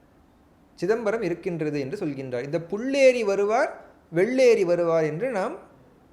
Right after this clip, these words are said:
திரிபாக வருவதை நாம் பார்க்கின்றோம். இந்த முருகப்பெருமான் மயில் மீது அமர்ந்த கோலத்திலே வருவதை எத்தனையோ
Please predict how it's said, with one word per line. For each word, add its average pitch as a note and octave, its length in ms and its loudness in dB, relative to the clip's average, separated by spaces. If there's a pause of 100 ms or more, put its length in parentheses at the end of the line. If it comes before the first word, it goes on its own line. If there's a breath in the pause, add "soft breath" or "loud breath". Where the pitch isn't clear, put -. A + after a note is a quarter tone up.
(180)
திரிபாக A#3 460 0
வருவதை D#3+ 360 -2
நாம் G#3 200 -8
பார்க்கின்றோம். A#2+ 640 -6 (720)
இந்த E3+ 140 -2
முருகப்பெருமான் A3+ 800 0 (1080)
மயில் G3 300 -2
மீது A#3+ 260 -2
அமர்ந்த G3+ 380 -2
கோலத்திலே F#3+ 840 -2 (1400)
வருவதை F3+ 680 0
எத்தனையோ F3+ 800 -4